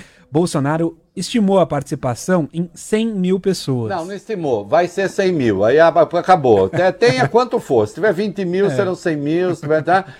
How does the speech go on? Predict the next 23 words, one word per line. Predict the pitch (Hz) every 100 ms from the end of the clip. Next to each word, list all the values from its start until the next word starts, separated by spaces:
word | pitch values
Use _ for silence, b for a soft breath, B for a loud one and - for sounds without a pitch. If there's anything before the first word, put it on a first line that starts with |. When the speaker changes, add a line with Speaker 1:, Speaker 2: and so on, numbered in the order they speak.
| B
Speaker 2:
E | - 196
depois | 214 - 196 208 202
aí, | 185 180 202
aí | 208 190 190
vou | 196
falar, | 202 185
não, | 202 190
são | 147 185 190 196
duzentos | 160 175 131 208 262 - 226 165
mil, | 147 160 123
trezentos | 101 147 147 127 202 240 208 208 147
mil | 160 175
motoqueiros, | 170 160 143 - 165 196 170 B B
um | 175 254 285 262
milhão | 214 185 190 214
de | 165
motoqueiros, | 175 170 165 156 151
dez | 226 269 254 160
milhões | 214 208 196 202 175
de |
motoqueiros. | 165 165 156 143 113 98 92 123
Ah. | 123 85 -
Speaker 1:
<laughs> | 127 131 127